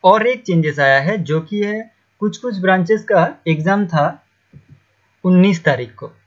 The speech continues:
मतलब पहले जो routine निकला था उसमें बताया गया था कि, अ, उन्नीस तारीख से exam start होगा, लेकिन उस दिन एक holiday के वजह से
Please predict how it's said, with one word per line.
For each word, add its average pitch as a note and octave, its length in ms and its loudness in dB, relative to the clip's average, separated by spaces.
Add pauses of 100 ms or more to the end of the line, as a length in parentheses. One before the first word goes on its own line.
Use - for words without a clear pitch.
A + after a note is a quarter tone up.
(240)
मतलब D#3+ 240 2
पहले F#3 600 -2 (100)
जो D#3+ 140 0
routine E3 320 2
निकला E3 320 2
था D3+ 280 -10 (260)
उसमें F3+ 260 0
बताया F3+ 300 2
गया G#3 200 -2
था A3+ 180 -10
कि, A3 400 -4
अ, C#3 420 -8
उन्नीस F#3 300 -4
तारीख E3 240 -2
से G3 100 -2
exam E3 220 -2
start C3+ 320 -2
होगा, C#3 160 -4
लेकिन F#3+ 480 -6 (1000)
उस E3 140 0
दिन G3 160 -2
एक F3+ 120 -2
holiday E3+ 440 2
के G3 80 0
वजह E3 240 2
से A3+ 220 -6